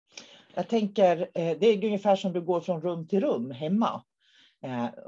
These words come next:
jag vet på den tiden när barnen bodde hemma, när man gick in i deras rum så fick man en helt annan känsla i varje rum. För att deras personlighet var så väldigt präglad i varje rum.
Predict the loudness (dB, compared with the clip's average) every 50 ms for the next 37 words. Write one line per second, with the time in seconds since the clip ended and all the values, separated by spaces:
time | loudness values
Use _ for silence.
0 | -14 -14 -14 -16 -16 -18 -20 -20 _ _ -20 _ -20 -20 -8 0 2 2 2 2
1 | 0 0 2 4 4 4 4 2 0 -2 0 0 0 0 0 0 0 0 0 0
2 | -2 -2 -4 -4 -2 -2 0 0 -2 -2 -2 -4 -4 -6 -4 -4 0 0 2 2
3 | 2 -2 -4 -4 -4 -2 0 0 0 0 0 0 0 0 -2 -4 -4 -2 0 0
4 | 0 -2 -6 -10 -14 -14 -10 -8 -4 -4 -4 -4 0 0 0 0 0 -2 -6 -8
5 | -8 -2 -2 -2 -2 -2 -4 -6 -4 -4 -6 -6 -2 0 0 0 0 0 -4 -2
6 | 0 2 2 2 2 0 0 0 0 -2 -2 -2 -2 -2 -4 -6 -8 -12 -14 -12
7 | -8 -8 -8 -8 _ _ _ -20 -20 -20 _ _ 0 2 2 2 0 -2 -4 -4
8 | -2 -2 0 0 2 4 2 2 2 0 0 0 0 0 -2 -2 0 2 2 2
9 | 0 -2 0 2 2 0 0 -2 -8 _ -2 0 2 4 4 2 0 0 -2 -2
10 | -2 -2 -4 -10 -8 -4 -4 -2 -2 -2 0 2 2 2 2 2 0 -2 -6 -8
11 | -14